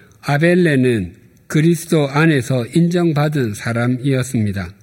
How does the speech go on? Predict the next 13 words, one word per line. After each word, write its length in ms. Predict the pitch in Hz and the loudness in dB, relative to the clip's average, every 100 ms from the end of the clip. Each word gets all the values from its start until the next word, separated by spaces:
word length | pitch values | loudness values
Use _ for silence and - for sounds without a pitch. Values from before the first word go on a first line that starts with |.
| _ _ _ - - - | _ _ _ -20 -20 -6
드루베나와 920 | 156 165 175 180 170 127 123 120 104 | 0 2 4 4 2 2 0 -2 -4
드루보사는 1000 | - 143 156 160 165 151 127 123 98 85 - - - | -4 -2 0 2 2 2 2 0 -2 -6 -16 -20 -6
주 280 | - 151 | -2 0
안에서 560 | 151 175 156 117 127 110 95 | 2 4 2 0 -2 -2 -6
수고를 720 | - 170 147 156 160 160 156 | -8 -4 0 0 2 2 2
많이 380 | 120 107 123 135 | 0 2 2 2
한 280 | 151 143 | 2 0
자매였습니다. 1080 | 123 127 131 135 117 110 - 117 101 95 90 - _ - - - - | 0 0 2 2 0 -4 -4 -4 -4 -6 -12 -16 _ -20 -20 -20 -6
에라스도는 960 | 143 165 170 170 175 147 123 120 98 90 | -2 2 0 0 -2 0 2 0 -2 -6
고린도 760 | - 131 151 170 160 143 123 110 | -2 0 4 4 2 2 0 0
도시의 580 | 139 139 170 139 117 104 | -2 0 2 2 2 0
재무관이었고 1080 | 120 120 139 143 147 143 117 101 - 95 82 _ _ - _ - | 0 2 2 2 0 0 0 -4 -6 -10 -10 _ _ -20 _ -4
더디오는 840 | 127 135 170 151 113 113 98 90 | -2 2 2 4 2 2 0 -4